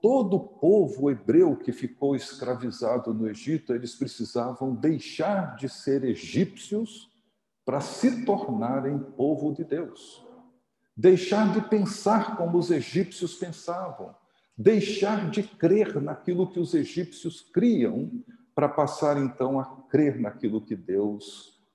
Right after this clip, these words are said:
havia estabelecido. O mesmo aconteceu com a Babilônia e com todas as formas de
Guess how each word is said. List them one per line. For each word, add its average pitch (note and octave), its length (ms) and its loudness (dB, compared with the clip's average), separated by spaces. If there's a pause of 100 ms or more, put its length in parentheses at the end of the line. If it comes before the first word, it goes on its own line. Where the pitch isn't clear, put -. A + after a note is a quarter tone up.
(140)
havia G2+ 260 2
estabelecido. - 1000 -4 (280)
O C3 100 2
mesmo E3 420 4
aconteceu D3 640 -2
com C#3+ 140 -8
a B2 40 -2
Babilônia C3+ 680 -4 (440)
e D#3 80 0
com G#3 180 0
todas G3+ 520 2
as A2 160 -2
formas A2+ 880 -2
de G#2 340 -2